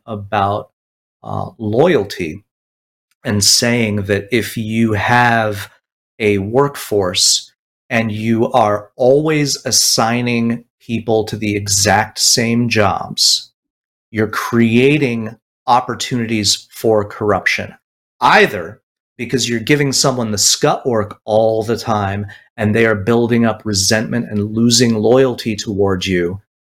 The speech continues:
and are looking for a way to say,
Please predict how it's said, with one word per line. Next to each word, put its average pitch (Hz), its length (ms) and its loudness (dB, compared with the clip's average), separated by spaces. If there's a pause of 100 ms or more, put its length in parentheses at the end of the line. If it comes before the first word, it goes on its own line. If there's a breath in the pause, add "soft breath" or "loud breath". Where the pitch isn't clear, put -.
(200)
and 110 160 2
are 101 360 0 (220)
looking 113 420 0
for 117 160 2
a 107 80 6
way 110 160 4
to 104 80 2
say, 101 300 2